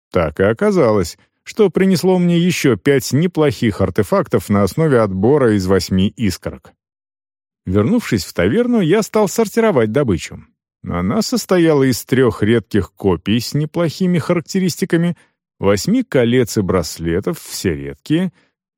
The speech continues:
четырёх редких мечей, двух золотых самородков общим весом в пятьсот сорок граммов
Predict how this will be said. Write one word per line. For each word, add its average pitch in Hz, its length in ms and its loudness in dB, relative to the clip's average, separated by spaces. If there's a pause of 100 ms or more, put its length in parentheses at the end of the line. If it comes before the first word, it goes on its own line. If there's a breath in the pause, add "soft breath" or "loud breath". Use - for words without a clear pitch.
четырёх 160 560 0
редких 110 460 0
мечей, 92 680 -2 (200)
двух 180 400 -2
золотых 139 480 0
самородков 92 880 -2
общим 180 400 -2
весом 185 300 0
в - 80 -8
пятьсот 185 400 -4
сорок 175 340 0
граммов 170 500 0